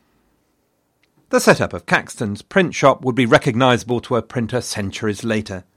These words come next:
very much the same as the mass of printers that would be set up, for example, during the English Reformation or the Civil War. You'd start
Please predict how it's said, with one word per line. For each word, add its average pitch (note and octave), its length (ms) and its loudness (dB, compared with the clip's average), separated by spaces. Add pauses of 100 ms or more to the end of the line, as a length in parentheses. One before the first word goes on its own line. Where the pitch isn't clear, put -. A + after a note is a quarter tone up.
(180)
very G3+ 200 2
much F#2+ 260 -4
the G#2 100 -14
same C3+ 380 4
as G#2+ 120 0
the G2 100 -6
mass A#2 420 0
of A2+ 140 -4
printers A2+ 440 -2 (280)
that C3+ 100 -2
would D3+ 120 -2
be D3+ 80 -2
set C3 200 2
up, F#2 140 -8
for G#2+ 80 -4
example, E3 540 2 (500)
during A#2+ 220 4
the A2+ 120 -2
English A2 380 -2
Reformation G2+ 800 -6
or G2+ 140 -8
the F#2+ 60 -6
Civil A2 320 -4
War. A#2 340 4 (1500)
You'd D3 160 0
start B3 380 4